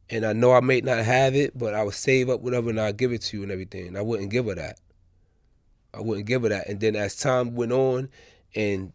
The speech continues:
she started learning about the things that was going on in the street, she was kinda, like, wishing I was get locked up or something like that.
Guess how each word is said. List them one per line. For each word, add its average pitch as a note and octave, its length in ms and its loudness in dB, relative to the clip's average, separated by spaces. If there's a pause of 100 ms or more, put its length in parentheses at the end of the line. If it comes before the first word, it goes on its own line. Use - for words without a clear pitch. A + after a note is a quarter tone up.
(100)
she - 240 -8
started A2 580 2
learning B2 260 4
about A#2 240 4
the A2 60 -10
things A#2+ 260 2
that A2 100 2
was G#2+ 100 -4
going A#2 240 0
on A2+ 60 0
in A2 60 -2
the G#2+ 80 -4
street, B2+ 360 -4 (1160)
she - 220 -6
was C3+ 140 -4
kinda, C3 260 0
like, A#2 220 0
wishing A#2 360 0
I G#2+ 80 -2
was G2+ 240 -8 (520)
get G#2+ 180 -2
locked G#2 300 -4
up C#3 180 -4
or G#2 40 -8
something - 240 -12
like - 180 -14
that. - 180 -18